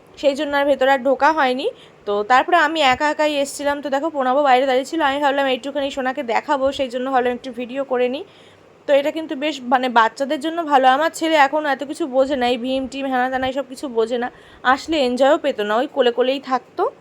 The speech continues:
তো যাই হোক, বাচ্চাদের জন্য কিন্তু বেশ ভালো করেছে। তারপরে দেখো এটা হচ্ছে ঠাকুর। তারপরে যেটা দেখাবো এটা হচ্ছে শেষ অধ্যায়, এটাকে কালীতলার ওখানে হয়েছিল, খুব সুন্দর। মানে যারা মা হয়েছে তাদের জন্য এটা কিন্তু মানে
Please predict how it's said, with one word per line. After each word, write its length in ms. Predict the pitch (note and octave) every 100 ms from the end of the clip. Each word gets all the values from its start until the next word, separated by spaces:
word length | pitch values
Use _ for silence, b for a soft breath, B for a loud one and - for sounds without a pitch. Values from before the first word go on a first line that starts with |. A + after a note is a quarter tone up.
| - _ - - _ - - -
তো 80 | F#4+
যাই 180 | F#4 F#4+
হোক, 100 | G#4+
বাচ্চাদের 340 | C#4+ C4+ C#4+
জন্য 200 | C#4 D4+
কিন্তু 240 | D#4 D#4 D4
বেশ 360 | B3+ A#3+ -
ভালো 240 | B3+ A#3 A#3
করেছে। 420 | - A3 A3 F#4 - B B B -
তারপরে 380 | A#3 A3 - A3+
দেখো 220 | A3+ C#4+
এটা 180 | B3 B3
হচ্ছে 200 | B3 C#4+
ঠাকুর। 400 | - C#4+ C#4 C4+ - -
তারপরে 520 | C4+ A#3+ C#4 D#4 E4
যেটা 200 | C4 B3+
দেখাবো 340 | A#3 G#3+ B3+ C#4+
এটা 140 | B3+
হচ্ছে 200 | B3+ D4+
শেষ 420 | - - D4+ D#4+
অধ্যায়, 420 | C#4+ A3 G#3 D#4 D4+
এটাকে 260 | C4 C4 B3+
কালীতলার 420 | A#3 A3+ A#3 A#3
ওখানে 240 | A#3 C4 C4
হয়েছিল, 260 | B3 C4 E4 B B B -
খুব 220 | G#4+ A4+
সুন্দর। 420 | - E4 B3+ G#3+ A3+
মানে 220 | B3 C#4 A3
যারা 380 | B3+ A#3+ C#4+
মা 400 | D4 B3+ B3 C4
হয়েছে 560 | D4+ C4 D#4 D4+ - G3 -
তাদের 380 | A3+ G#3 D4 C#4+
জন্য 260 | D#4+ D#4+
এটা 220 | E4 C#4+ D4
কিন্তু 360 | D4+ D4 D4+
মানে 380 | B3 A#3 A#3+ A#3